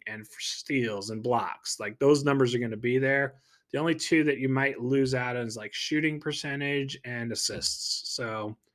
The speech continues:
probably down the road, once this game gets released, there'll be people coming up with, like, homebrews, uh, to figure out, like, how to generate assist totals.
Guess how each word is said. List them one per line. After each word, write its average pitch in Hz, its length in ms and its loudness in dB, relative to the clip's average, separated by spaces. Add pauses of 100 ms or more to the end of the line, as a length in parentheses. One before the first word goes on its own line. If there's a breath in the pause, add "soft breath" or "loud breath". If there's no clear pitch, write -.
(680)
probably 180 720 10
down 156 300 4
the 151 60 0
road, 143 400 4
once 135 240 -2
this 131 140 -4
game 131 240 0
gets 123 240 -2
released, 120 560 -2
there'll 110 100 -8
be 113 140 -8
people 117 380 -6
coming 117 280 -6
up 117 160 -10
with, 107 160 -12
like, 101 200 -12
homebrews, 139 1200 4
uh, 110 320 -10
to 104 220 -10
figure 113 340 -6
out, 110 160 -4
like, 101 160 -10
how 113 220 -6
to 107 100 -6
generate 104 560 -6
assist - 440 0
totals. 127 640 4